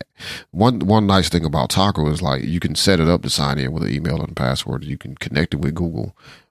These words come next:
Uh, but you can also go into your settings later, to your profile settings later, and attach other, you know, S S O accounts to it. So I just went in and was like, "Oh, well, yeah, add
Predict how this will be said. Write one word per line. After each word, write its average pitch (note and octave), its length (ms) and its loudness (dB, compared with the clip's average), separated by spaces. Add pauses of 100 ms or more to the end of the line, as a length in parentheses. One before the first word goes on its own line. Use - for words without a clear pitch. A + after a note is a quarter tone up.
Uh, D2 220 0
but - 140 -4
you E2+ 40 -2
can F#2+ 100 2
also A#2+ 260 4
go E2+ 160 4
into D#2+ 200 0
your D2+ 140 2
settings E2+ 500 2
later, D#2 500 2
to - 140 -8
your - 120 -4
profile D2 420 2
settings C2+ 380 -4
later, E2 280 0
and C#2+ 160 -4
attach D#2+ 480 2
other, D#2 640 2
you D#2 100 -6
know, C2 320 -4 (140)
S D#2+ 220 0
S D2+ 160 0
O D#2 160 2
accounts C#2+ 420 -2
to G#2+ 240 4
it. - 180 -6 (480)
So D2+ 280 0
I E2+ 120 2
just F2 180 2
went D#2+ 180 0
in D#2 120 2
and D2+ 80 -2
was D2 140 -4
like, D2 160 -2
"Oh, F2+ 160 2
well, C#2 180 -2
yeah, D2+ 240 2
add D#2 340 2